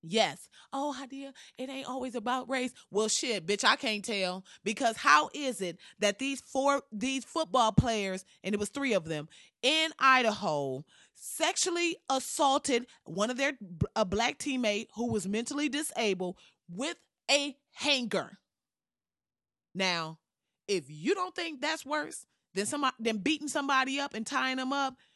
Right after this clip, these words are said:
then yeah, something the fuck wrong with you. A hanger?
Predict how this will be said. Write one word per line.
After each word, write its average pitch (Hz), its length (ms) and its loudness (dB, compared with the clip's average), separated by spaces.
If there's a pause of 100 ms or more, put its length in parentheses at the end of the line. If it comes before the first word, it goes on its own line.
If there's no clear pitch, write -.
(240)
then 196 420 2 (220)
yeah, 160 300 0 (160)
something 208 360 -4
the 185 80 -4
fuck 180 280 -2
wrong 175 240 -2
with 151 160 -6
you. 143 180 -4 (240)
A 185 140 4
hanger? 262 640 -4